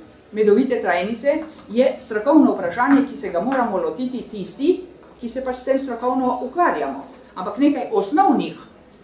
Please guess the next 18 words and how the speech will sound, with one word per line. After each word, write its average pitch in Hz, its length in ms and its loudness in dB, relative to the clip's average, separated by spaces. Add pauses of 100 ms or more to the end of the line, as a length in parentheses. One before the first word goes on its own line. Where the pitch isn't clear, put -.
znanj 214 580 2 (240)
mora 254 400 2
pa 190 120 2
biti 277 520 2
v 214 160 0
širši 294 460 -4
javnosti, 196 640 -4 (440)
da 190 220 -2
vemo, 330 560 0 (480)
čemu 277 500 6
naj 214 160 -2
bi 226 80 -4
se 220 140 -2
izogibali. 190 520 0 (880)
Predvsem 240 500 2
se 226 200 -6
moramo 240 600 4
pri 226 400 -6